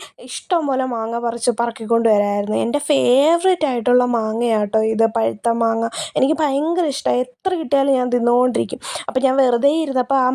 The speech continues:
മാങ്ങ എടുത്ത് കഴിക്കാമെന്ന്, ചെത്തിപ്പൂളി കഴിക്കാമെന്ന് വിചാരിച്ചേ. അപ്പോൾ ബീഫ് കറിയൊക്കെ വെക്കുന്ന വീഡിയോ ദാ ഈ ഒരു വീഡിയോയിലാട്ടോ, ഇന്നത്തെ ഈ ഒരു വീഡിയോയിലാണ് ബീഫ് കറി വെക്കുന്ന വീഡിയോ. ആ, കഴിഞ്ഞ ദിവസം ഞാൻ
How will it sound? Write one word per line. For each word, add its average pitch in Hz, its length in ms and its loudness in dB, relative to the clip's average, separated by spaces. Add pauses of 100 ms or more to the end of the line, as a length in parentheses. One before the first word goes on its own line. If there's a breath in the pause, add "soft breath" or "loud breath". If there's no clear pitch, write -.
മാങ്ങ 240 360 -2
എടുത്ത് 240 260 0
കഴിക്കാമെന്ന്, 226 580 0
ചെത്തിപ്പൂളി 254 720 2
കഴിക്കാമെന്ന് 233 560 0
വിചാരിച്ചേ. 208 480 0 (320 loud breath)
അപ്പോൾ 247 140 -12 (1040)
ബീഫ് 330 460 4
കറിയൊക്കെ 269 500 2
വെക്കുന്ന 214 440 -4
വീഡിയോ 208 320 2 (160)
ദാ 240 80 0 (180)
ഈ 269 80 -2 (140)
ഒരു 214 180 4
വീഡിയോയിലാട്ടോ, 202 680 2 (120)
ഇന്നത്തെ 262 380 2 (120)
ഈ 247 160 -4
ഒരു 220 160 -2
വീഡിയോയിലാണ് 202 540 -2 (100)
ബീഫ് 262 300 0
കറി 208 200 2
വെക്കുന്ന 220 340 -6 (100)
വീഡിയോ. 254 260 2 (480 loud breath)
ആ, - 20 0 (400)
കഴിഞ്ഞ 277 300 2
ദിവസം 320 340 0
ഞാൻ 277 200 4